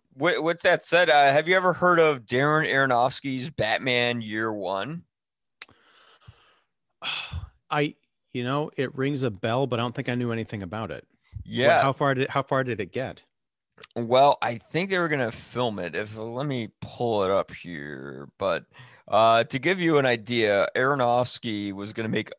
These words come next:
Speaker 1: uh, an incredibly dark, ah, here it is, Batman movie. Uh, he cast Armie Hammer, uh, as Batman.
Speaker 2: Mm-hmm.
Speaker 1: And, uh, if I were to directly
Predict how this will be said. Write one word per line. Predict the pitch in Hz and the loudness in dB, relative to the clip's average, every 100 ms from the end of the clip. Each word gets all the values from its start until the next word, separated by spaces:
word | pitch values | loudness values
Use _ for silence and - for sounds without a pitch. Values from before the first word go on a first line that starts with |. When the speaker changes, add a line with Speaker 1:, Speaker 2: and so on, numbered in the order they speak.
| _ 117 | _ 0
Speaker 1:
uh, | 135 123 120 - | 4 4 2 2
an | 120 113 | 0 0
incredibly | 110 - - - 117 123 135 127 110 98 95 87 95 _ _ - - - 98 | -6 -10 -18 -14 -6 0 2 2 -2 -6 -10 -10 -12 _ _ -20 -20 -20 -4
dark, | 117 110 101 78 - - | 2 4 4 0 -10 -2
ah, | 117 | -2
here | 98 113 | -2 -6
it | 87 | -8
is, | 95 101 | -10 -8
Batman | 101 98 78 90 82 | -2 -2 -2 -6 -10
movie. | 90 87 78 78 _ _ - - _ | -12 -12 -14 -14 _ _ -20 -20 _
Uh, | - 107 107 104 104 104 104 | 2 4 6 4 4 4 2
he | 110 131 131 127 - | -2 -8 -8 -8 -12
cast | - 143 143 131 - - | -4 0 0 -4 -12 0
Armie | 127 143 147 123 | 2 2 -4 -10
Hammer, | 117 131 131 143 123 98 92 110 _ _ _ _ _ | -12 -8 -4 -4 -4 -8 -10 -16 _ _ _ _ _
uh, | - 104 101 98 101 95 - - - - - - | -6 -2 -2 0 -2 -4 -12 -16 -16 -16 -10 0
as | 139 139 131 - | 2 2 0 -4
Batman. | 113 113 87 87 92 113 _ _ _ _ _ _ | -6 -6 -8 -12 -12 -14 _ _ _ _ _ _
Speaker 2:
Mm-hmm. | 110 | -2
Speaker 1:
And, | 107 107 110 107 - - | -2 0 -2 -6 -10 -2
uh, | 113 107 104 107 107 107 - _ _ _ | 0 2 0 -2 -2 -4 -8 _ _ _
if | 101 - | -16 -4
I | 143 | -4
were | 143 120 104 78 | -4 -8 -8 -10
to | |
directly | - 104 107 113 117 - 110 107 101 | -14 -16 -10 -6 -8 -10 -10 -8 -10